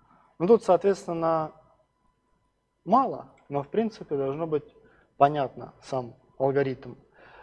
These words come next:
И берем, то есть у вас есть отрезок, который абсолютно повторяет форму вашего ботинка. Это может быть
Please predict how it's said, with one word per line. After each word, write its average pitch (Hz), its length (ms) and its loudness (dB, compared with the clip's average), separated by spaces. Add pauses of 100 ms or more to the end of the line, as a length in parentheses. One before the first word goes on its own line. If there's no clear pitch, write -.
(1200)
И 277 220 0
берем, 180 580 2
то 180 120 2
есть 160 180 0
у 170 40 2
вас 185 300 2
есть 156 320 -4
отрезок, 214 480 2
который 180 320 2
абсолютно 180 640 0
повторяет 165 600 6
форму 156 460 0
вашего 139 400 4
ботинка. 156 560 0
Это 208 240 4
может 165 320 2
быть 131 180 -6